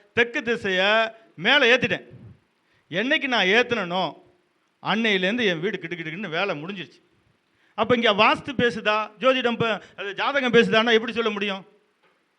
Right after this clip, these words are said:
ரெண்டுமே பேசும். அதான் சொல்லிட்டேன், ஆள் பாதி, ஆடை பாதி. ஒரு சட்டையை, ஒரு ட்ரெ-, போட்டிருக்க ட்ரெஸ்ஸை மட்டும் வச்சு ஒருத்தவங்களை கெஸ் பண்ண முடியாது, ஒருத்தவங்களை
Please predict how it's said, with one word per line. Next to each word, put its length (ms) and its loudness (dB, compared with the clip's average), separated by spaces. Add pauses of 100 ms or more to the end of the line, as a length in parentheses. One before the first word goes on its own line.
(1200)
ரெண்டுமே 400 2 (100)
பேசும். 300 2
அதான் 280 2
சொல்லிட்டேன், 400 0 (140)
ஆள் 420 2
பாதி, 300 6 (1000)
ஆடை 400 6
பாதி. 340 4 (600)
ஒரு 180 -4
சட்டையை, 460 0 (100)
ஒரு 140 -2
ட்ரெ-, 160 -4
போட்டிருக்க 340 -2
ட்ரெஸ்ஸை 300 -2
மட்டும் 200 0
வச்சு 260 -4
ஒருத்தவங்களை 280 -4
கெஸ் 180 0
பண்ண 100 0
முடியாது, 360 -4 (420)
ஒருத்தவங்களை 420 -4